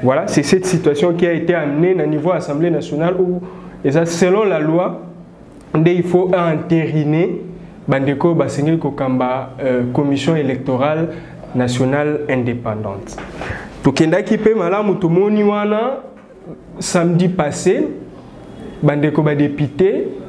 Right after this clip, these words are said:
basalaki show na bango. C'était vraiment un show.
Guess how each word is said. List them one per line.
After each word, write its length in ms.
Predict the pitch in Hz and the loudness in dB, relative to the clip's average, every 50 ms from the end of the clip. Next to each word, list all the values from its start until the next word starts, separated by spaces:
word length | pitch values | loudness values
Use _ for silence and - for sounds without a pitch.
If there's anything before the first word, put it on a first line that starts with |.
| - - - - - - - - - - - - - - - - | -16 -16 -16 -16 -16 -16 -16 -16 -16 -14 -14 -14 -16 -16 -10 -6
basalaki 600 | - 113 113 - 147 147 151 156 160 156 - 170 165 | -4 -4 0 0 0 2 2 0 -2 0 2 2 2
show 320 | 170 - - - 220 196 | 2 2 2 2 2 2
na 140 | 180 156 143 | 2 0 0
bango. 340 | 143 135 135 143 165 226 285 - - - - - - - - - - - - - - - | -2 -2 0 -2 -2 -2 -2 -4 -8 -12 -14 -16 -18 -20 -20 -20 -20 -18 -16 -16 -14 -6
C'était 260 | - - 160 - 190 185 | -2 0 2 4 4 4
vraiment 320 | 160 156 170 156 165 170 | 4 2 2 2 2 2
un 180 | 170 170 170 160 | 2 2 2 0
show. 460 | 165 165 - 185 233 - - - | 0 0 0 0 0 0 -2 -6